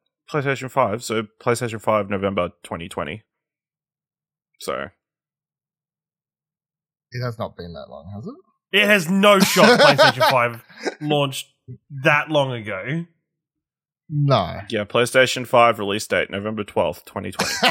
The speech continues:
Speaker 2: <laughs>
Speaker 3: Fuck off.
Speaker 2: So, yeah, the
Speaker 3: It feels like it was still, like, last year that the fucking consoles launched.
Speaker 2: <laughs>
Speaker 3: Holy shit.
Speaker 2: Uh, eighteen months then, yeah, sure. <laughs>
Speaker 3: Fuck.
Speaker 2: Uh,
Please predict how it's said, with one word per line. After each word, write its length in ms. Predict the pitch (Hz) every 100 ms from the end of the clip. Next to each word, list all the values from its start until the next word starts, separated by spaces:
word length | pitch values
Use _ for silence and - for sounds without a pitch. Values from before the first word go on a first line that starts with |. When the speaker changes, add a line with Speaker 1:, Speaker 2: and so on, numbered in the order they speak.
| -
Speaker 2:
<laughs> 840 | 233 - 240 - 226 - _ -
Speaker 3:
Fuck 480 | 190 190 139 - - -
off. 540 | 139 147 123 101 - 160 165 - _
Speaker 2:
So, 120 | - 131
yeah, 220 | 123 95
the 120 | 98
Speaker 3:
It 80 | 190
feels 280 | 302 330 311
like 200 | 302 294
it 100 | 160
was 80 | -
still, 180 | 254 220
like, 200 | 180 151
last 480 | 139 151 190 -
year 320 | 135 135 156 226
that 160 | 180
the 80 | 123
fucking 360 | - 147 143 120
consoles 520 | 131 110 117 107 104
launched. 360 | 110 95 - -
Speaker 2:
<laughs> 20 |
Speaker 3:
Holy 340 | - 170 - - - - - 151 123
shit. 200 | 143 - -
Speaker 2:
Uh, 140 | 104 95
eighteen 280 | 135 143 131
months 200 | 98 92
then, 140 | 82 90
yeah, 140 | 92
sure. 160 | - - - - - - -
<laughs> 80 | 196 196 240 -
Speaker 3:
Fuck. 420 | - 135 143 - _ _ _ _ _ 139 131 117 107 107 _ 110
Speaker 2:
Uh, 200 | 107